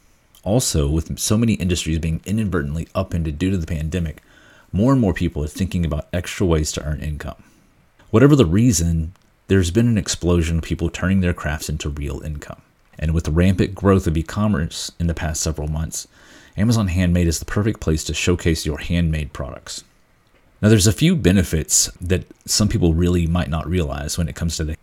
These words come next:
Amazon Handmade category. It's a special part of Amazon reserved just for artists and makers. It caters specifically to that audience in a few ways. Number one, you have a maker's profile with a custom U R L, and it's similar to a traditional brand storefront on Amazon.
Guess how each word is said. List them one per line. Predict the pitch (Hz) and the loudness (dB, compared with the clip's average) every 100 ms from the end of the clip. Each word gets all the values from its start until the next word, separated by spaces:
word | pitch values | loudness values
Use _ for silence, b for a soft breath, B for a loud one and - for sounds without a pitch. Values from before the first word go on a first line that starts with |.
| _ | _
Amazon | 101 101 87 82 | 2 2 2 -2
Handmade | - 90 82 82 80 76 80 _ _ - | -2 0 0 0 -2 -6 -10 _ _ -6
category. | 82 76 - - - _ _ _ _ | -4 -4 -10 -14 -18 _ _ _ _
It's | - - | -4 2
a | |
special | - - 120 113 131 | 4 4 2 4 4
part | 110 104 98 | 4 6 6
of | 87 | 6
Amazon | 82 78 78 78 | 4 4 2 2
reserved | 76 80 76 76 | 0 0 -2 0
just | 95 90 | 0 0
for | - - | 0 0
artists | 82 80 - | 0 0 -2
and | 85 80 | -2 -2
makers. | 78 - 69 - - - | -2 -6 -10 -12 -12 -10
It | 85 | -8
caters | - 98 85 - | -2 0 0 -2
specifically | 85 - - 104 101 | -2 -2 -2 0 2
to | 82 | 2
that | 82 - | 2 0
audience | 80 80 - | -2 -2 -4
in | 76 | -8
a | |
few | - 73 | -6 -6
ways. | 69 - - - b b b _ | -6 -10 -14 -16 b b b _
Number | 87 104 117 | 0 2 4
one, | 87 87 80 76 | 4 4 2 0
you | 90 | 0
have | 101 | 2
a | 85 | 2
maker's | 80 92 - 87 - | 2 0 2 0 0
profile | 76 69 76 71 71 B B B - | -6 -4 -8 -8 -10 B B B -4
with | 87 | -2
a | 85 | -2
custom | - 98 - 92 | -2 -2 0 0
U | 90 87 | 2 2
R | 80 67 | 2 -2
L, | 57 - | -6 -8
and | 82 | -6
it's | 78 | -2
similar | - - 120 117 | -2 0 0 0
to | - 85 | 0 -2
a | |
traditional | 78 87 90 - 82 | 0 0 0 0 -2
brand | 76 80 80 80 | 0 0 0 0
storefront | - 78 76 - 76 | -2 -4 -4 -4 -4
on | 76 | -4
Amazon. | 69 64 - - | -6 -8 -10 -12